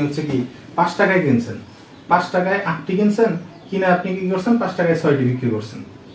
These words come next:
তাই না? তাহলে তো আপনার তো দুইটা করে আমলকি এমনিতেই লাভ হচ্ছে, so আপনার তো এখানে লাভই হবে, ক্ষতির কোনো অপশন নাই। তবে হ্যাঁ, ক্ষতি হইতে পারে কি কারণে, যদি আপনি অনেকদিন রেখে দেন, যদি পচে যায়, আমলকি নষ্ট হয়ে যায়, তাহলে আপনার ক্ষতি হইতে পারে।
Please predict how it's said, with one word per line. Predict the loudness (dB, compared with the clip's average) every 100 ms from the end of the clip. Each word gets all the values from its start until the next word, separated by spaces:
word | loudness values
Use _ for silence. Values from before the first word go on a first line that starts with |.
| -20 -6
তাই | 2 4
না? | 4
তাহলে | 4 2
তো | 2
আপনার | 2 0
তো | 0 2
দুইটা | 4 4
করে | 4
আমলকি | 4 4 4 4 4
এমনিতেই | 4 6 6 4 0 -2
লাভ | -2 -2
হচ্ছে, | -4 -4 -8 -4
so | -2 -2
আপনার | 0 -2 -2
তো | -2
এখানে | 0 0
লাভই | 2 2 0
হবে, | -2 -6
ক্ষতির | -4 -2
কোনো | 0 0 -2 -8 -16 -8
অপশন | -8 -2 2 2 0 -2
নাই। | -2 -2 -8 -16 -10 2
তবে | 4 6
হ্যাঁ, | 4
ক্ষতি | 2 -2 0
হইতে | 0 0
পারে | -2 -2 -6
কি | -10 2
কারণে, | 4 4 2 2
যদি | 0
আপনি | 0 0 0
অনেকদিন | 0 2 2
রেখে | 2 0 0
দেন, | 0 -4 -14 -4
যদি | -2 2
পচে | 4 6
যায়, | 6 2 0 -10 -10 -4
আমলকি | -2 0 0 0 0 0
নষ্ট | 0 -2
হয়ে | 2 2
যায়, | 2 2
তাহলে | 4 4 4
আপনার | 2 0 -2 -6 -12 -14 -4
ক্ষতি | 0 2
হইতে | 2 -2
পারে। | -8